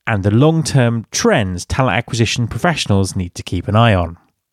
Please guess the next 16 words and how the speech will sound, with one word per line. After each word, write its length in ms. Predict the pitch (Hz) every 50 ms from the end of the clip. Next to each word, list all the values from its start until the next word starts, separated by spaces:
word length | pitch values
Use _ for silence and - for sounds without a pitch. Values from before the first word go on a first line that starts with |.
| _ _ _ _ _ _ _ _ _ _ _ _ _ _ _ _ _ _ _ -
There's 200 | 190 190 160 208
a 20 |
lot 220 | 220 240 254 254
of 100 | 240 -
talk 460 | - - - 151 156 151 - - - -
about 400 | - 123 - 110 98 92 - -
diversity, 640 | - 110 98 90 90 113 117 117 - - - 120 -
equity, 640 | - 107 101 - - - 107 - - 95 95 95 -
and 140 | 110 110
inclusion 720 | 110 113 110 - - - 180 190 196 180 127 120 101 90 87
in 160 | - 92 92
talent 300 | - - - 113 98 95
acquisition. 640 | 92 87 - 107 95 - 92 - - - 92 82 85 - _ _ _ - - - - - - - _
But 140 | - - -
when 200 | 156 202 208 208
you 200 | 226 226 180